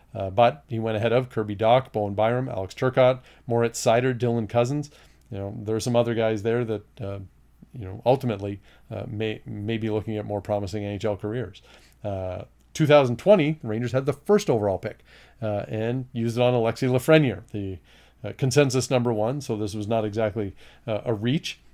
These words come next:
uh, but Lafreniere's rookie season was underwhelming. Uh, and, you know, the, the next picks, picks were Quinton Byfield, Tim Stützle, uh, Marcus Raymond, Jake Sanderson, Jamie Drysdale. So there's some really high quality prospects there.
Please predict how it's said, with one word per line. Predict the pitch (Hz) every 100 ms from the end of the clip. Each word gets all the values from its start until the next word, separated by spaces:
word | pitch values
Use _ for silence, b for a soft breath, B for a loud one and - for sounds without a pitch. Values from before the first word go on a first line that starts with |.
| -
uh, | 101 98
but | 92 120 120 -
Lafreniere's | 131 131 117 110 101
rookie | 110 113
season | 110 101 113
was | 107
underwhelming. | 107 101 98 95 95 127 B B B
Uh, | 104 95 95
and, | 107 104 98 - - - _ _ -
you | 156
know, | 95 95
the, | 101 95 95 107 _
the | 117 107
next | 117 -
picks, | 113 120 - -
picks | - 127 - - -
were | 104 92
Quinton | - 135 120
Byfield, | 107 110 113 120 110
Tim | 117
Stützle, | - 117 - 117 104 b b b b -
uh, | 95 - _ _ - - -
Marcus | 123 120 107
Raymond, | 113 113 113 110
Jake | 123
Sanderson, | - 113 110 104 110
Jamie | 107 127 117
Drysdale. | 110 107 101 113 104 B B
So | - 139
there's | 131 131
some | 127 131
really | 131 120 104 _ -
high | 120
quality | 117 123 107
prospects | 98 151 147 107 92
there. | 101 92